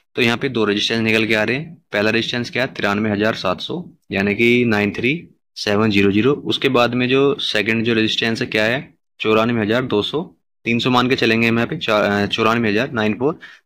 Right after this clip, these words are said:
थ्री ज़ीरो ज़ीरो। इस रेजिस्टेंस के ऊपर निकलता है तो फिर आपको यहाँ पे छियानवे हज़ार दो सौ तक फिर ऊपर खड़ा हुआ नजर आएगा। यानी कि यहाँ पे इसके ऊपर देखिए, ब्रेकआउट करने का मतलब गाइस ये नहीं है कि यहाँ पे ब्रेकआउट करा, सिंगल कैंडल बनाया और आप एंट्री कर लो, no।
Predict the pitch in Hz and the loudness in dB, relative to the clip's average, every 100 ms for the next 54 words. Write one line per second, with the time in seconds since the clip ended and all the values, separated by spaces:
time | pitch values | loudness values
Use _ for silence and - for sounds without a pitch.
0 | _ - 120 123 113 113 95 90 - _ | _ -2 0 2 2 2 2 -2 -6 _
1 | - - - 143 123 120 - 123 - 139 | -20 -10 -4 2 4 4 2 0 0 0
2 | 101 98 113 113 113 113 117 117 - - | 0 2 2 2 2 0 0 -2 -4 0
3 | 123 110 - 107 101 - - 113 104 107 | 2 2 0 -2 -2 -2 -4 -2 0 0
4 | 110 98 110 110 95 - 92 - - _ | 0 0 0 0 -2 -2 -8 -10 -12 _
5 | - 139 - - _ _ _ _ 113 - | -6 -6 -6 -18 _ _ _ _ -4 -2
6 | 135 165 - 98 101 98 127 151 98 92 | -2 -2 -2 0 0 2 0 0 0 2
7 | 92 90 90 107 117 139 131 117 131 139 | 0 0 0 2 2 2 2 0 0 -2
8 | - _ _ - - - - 143 139 160 | -4 _ _ -20 -16 -10 -4 0 2 2
9 | 143 143 175 - _ _ - 107 123 147 | 0 0 -2 -6 _ _ -8 0 2 4
10 | 147 143 135 135 131 120 120 113 107 107 | 2 2 2 2 2 2 2 4 4 4
11 | 107 104 107 110 117 107 101 110 101 95 | 2 2 2 2 0 0 2 2 4 4
12 | 104 101 - 104 101 101 104 92 101 104 | 4 4 4 2 2 2 2 2 2 2
13 | 101 98 98 101 107 98 98 104 98 92 | 4 4 4 4 2 2 4 4 2 0
14 | 92 95 95 95 92 | 0 2 2 2 0